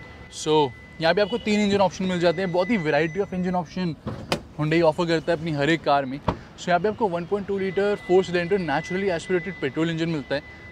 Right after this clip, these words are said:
Manual gearbox और आईवीटी gearbox अवेलेबल है, जो कि basically है सीवीटी gearbox। And one liter आपको यहाँ पे turbo petrol engine भी मिलेगा, जिसमें आपको आईएमटी का option मिल जाता है और डीसीटी का option मिल जाता है।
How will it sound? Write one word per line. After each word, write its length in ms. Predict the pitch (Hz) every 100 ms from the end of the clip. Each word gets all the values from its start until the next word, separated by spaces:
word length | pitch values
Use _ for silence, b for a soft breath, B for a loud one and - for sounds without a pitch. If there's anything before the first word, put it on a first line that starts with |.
| -
Manual 380 | 139 127 175 220
gearbox 540 | 190 196 185 202 -
और 140 | 220 220 143
आईवीटी 360 | 160 185 208
gearbox 420 | 185 175 170 170
अवेलेबल 400 | 156 156 151 147
है, 60 | 170 - - - - -
जो 100 | 143
कि 180 | 151 185
basically 400 | 170 - 185 185
है 100 | 170
सीवीटी 400 | 165 165 165 180
gearbox। 560 | 185 165 151 190 - - - - - - - - - - - - - - - 156
And 320 | 180 185 185 165
one 220 | 185 196
liter 260 | 202 196 208
आपको 220 | 190 -
यहाँ 120 | 202
पे 260 | 175 190 160
turbo 260 | 139 165 190
petrol 340 | 170 156 180
engine 220 | 180 185
भी 60 | 190
मिलेगा, 420 | 185 175 160 180
जिसमें 320 | 165 143 180 175
आपको 280 | 147 190
आईएमटी 380 | 175 151 175 180
का 80 | 185
option 200 | 180 -
मिल 160 | 185 175
जाता 260 | 175 160
है 80 | 180
और 220 | 190 185
डीसीटी 320 | 147 147 185 175
का 80 | 156
option 200 | - 156
मिल 200 | 131 117
जाता 280 | 110
है। 60 | 98